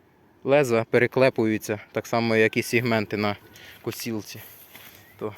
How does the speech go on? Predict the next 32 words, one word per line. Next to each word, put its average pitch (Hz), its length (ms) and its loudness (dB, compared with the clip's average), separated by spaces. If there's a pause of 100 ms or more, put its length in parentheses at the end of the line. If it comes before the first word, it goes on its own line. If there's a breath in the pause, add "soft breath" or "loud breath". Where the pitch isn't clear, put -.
(200 soft breath)
легко 123 260 -2
ремонтуються, 123 640 -2
а 117 40 -2
ці 196 180 -4
ні, 190 180 -2
зносилися, 139 640 -4
і 120 100 -4
що 123 180 -8
з 113 40 -12
ними 110 200 -8
робити, 104 320 -10
вони 110 120 -6
вже 110 120 -8
не 110 120 -6
косять. 110 340 -8 (1400 soft breath)
Так, 110 200 0
ну 254 160 2
гаразд, 151 320 4
заводимо 147 580 2 (480 loud breath)
і 127 180 -2 (1300 soft breath)
починаємо 123 600 2
працювати, 113 560 0
бо 98 120 -6
косити 131 400 -2
тут 120 220 -4 (160)
з - 100 -20
півчаса. - 480 -6 (720)
І - 180 6
так, 220 220 8 (2500)
все, 254 140 10
що 254 120 8
потрібно, 214 640 8